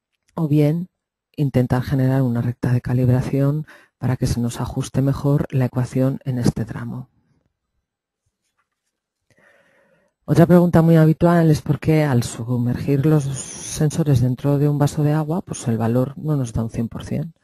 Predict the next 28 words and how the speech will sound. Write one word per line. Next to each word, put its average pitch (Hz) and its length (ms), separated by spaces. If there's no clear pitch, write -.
Pues 123 200
sencillamente 135 840
es - 120
porque - 300
la, 120 200
la 120 120
relación 123 420
entre 143 260
la 147 140
permitividad 139 800
y 120 140
el 117 160
contenido 131 640
no 139 120
es - 120
una 131 140
relación 123 440
lineal 127 320
en 123 120
todo 120 180
el 113 80
tramo, 120 300
como 127 160
se - 120
ve 120 60
en 120 80
la 120 100
gráfica, 123 480